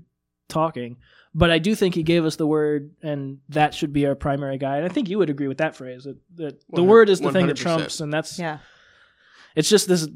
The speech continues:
Speaker 1: this iffy question. I just don't like iffies. I, I, <laughs> I want
Speaker 2: Yeah. Man, but there's, there's a lot of iffies in faith.
Speaker 3: <laughs>
Speaker 2: You know?
Speaker 1: Yeah, and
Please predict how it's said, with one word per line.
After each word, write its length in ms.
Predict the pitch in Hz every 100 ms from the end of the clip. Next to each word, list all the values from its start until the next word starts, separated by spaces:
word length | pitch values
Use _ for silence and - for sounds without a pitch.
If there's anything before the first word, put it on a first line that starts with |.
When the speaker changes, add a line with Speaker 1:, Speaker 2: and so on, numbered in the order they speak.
| 156 160
Speaker 1:
this 260 | 156 160 151
iffy 300 | 180 185 160
question. 360 | - 147 - 143
I 80 |
just 160 | 143 -
don't 160 | 160 139
like 200 | 143 135
iffies. 420 | 131 120 120 123
I, 80 | 135 127
I, 40 | 139
<laughs> 520 | 139 151 - 247 233
I 80 | 311
want 80 | - - 233 196
Speaker 2:
Yeah. 80 | - _ - _ -
Man, 460 | 151 151 135 127 131 _ _ _ _ _ _ _ 294 _ -
but 160 | 151
there's, 360 | 160 202 208 165
there's 160 | 156 202
a 60 |
lot 200 | 123 180
of 80 | 160
iffies 340 | 147 - 123
in 80 | 117
faith. 300 | - 127 - _ _ _ -
Speaker 3:
<laughs> 140 | - 302 - 320 -
Speaker 2:
You 100 | 139
know? 60 | 262
Speaker 1:
Yeah, 240 | 277 214
and 80 | 196